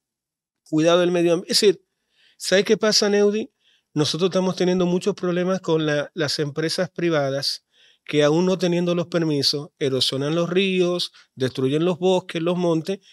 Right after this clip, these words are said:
y como son grupos poderosos, hacen lo que les está dando la gana. Y ahí hablo de turismo, construcción, etcétera. Ahí necesitas a un toro. No sé si el príncipe podrá con todo eso, ¿no? ¿Verdad? Y aparte que,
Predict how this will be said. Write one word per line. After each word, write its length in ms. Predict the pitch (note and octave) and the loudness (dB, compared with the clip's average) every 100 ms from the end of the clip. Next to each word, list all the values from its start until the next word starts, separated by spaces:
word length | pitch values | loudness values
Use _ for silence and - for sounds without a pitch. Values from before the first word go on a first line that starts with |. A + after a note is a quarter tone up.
| _ - | _ -10
y 100 | B2+ | -4
como 240 | C#3 C3 | -2 0
son 220 | - C#3 | 0 0
grupos 300 | D3 E3 F#3 | 0 -2 -2
poderosos, 680 | G3 G3+ G#3 F#3+ F3 G3 F#3+ _ _ _ - | 0 0 2 0 0 -2 -6 _ _ _ -8
hacen 280 | B2+ C#3 C3+ | -4 -2 -4
lo 80 | |
que 100 | C3 C3 | -4 -4
les 60 | |
está 140 | B2 C#3 | 0 0
dando 220 | C3+ C3+ | 0 -2
la 80 | B2+ | -2
gana. 280 | B2 A#2+ B2+ | -4 -4 -2
Y 60 | |
ahí 120 | C#3 | 0
hablo 240 | D3 D3+ C#3+ | 2 2 2
de 100 | C#3 | 0
turismo, 640 | D3+ F#3+ B3 A3+ A3 A3 _ _ - | 0 0 0 2 2 0 _ _ -2
construcción, 600 | D#3 C#3+ D#3 - E3+ E3 | 0 2 -2 0 2 2
etcétera. 500 | - D3 C3 C3 - _ _ - | 2 0 -2 -8 -14 _ _ -2
Ahí 160 | C#3 | 2
necesitas 680 | E3+ G#3+ B3 - C4 B3+ - | 4 4 2 0 0 0 2
a 80 | A#3 | 2
un 160 | G3+ F3+ | 0 2
toro. 480 | A3+ A3+ - - _ _ _ _ | 0 2 -4 -8 _ _ _ _
No 180 | C#3 E3 | 2 6
sé 180 | - G#3 | 6 4
si 120 | A3+ | 2
el 100 | G3 | 0
príncipe 760 | F#3+ G3+ - G3 F#3+ E3+ - _ _ _ _ _ | 0 -2 -2 -2 -2 -2 -6 _ _ _ _ _
podrá 400 | D#3 D3+ D3+ E3+ | 0 2 4 2
con 160 | F#3 E3+ | 0 -2
todo 280 | F3 F3 F#3 | 0 0 0
eso, 240 | F3+ E3 | 0 0
¿no? 100 | D#3 | -2
¿Verdad? 300 | D#3 F#3 F3+ | -4 -4 -6
Y 120 | D#3 D3+ | 0 2
aparte 340 | C#3+ E3+ F#3+ | 2 2 0
que, 160 | E3+ | 0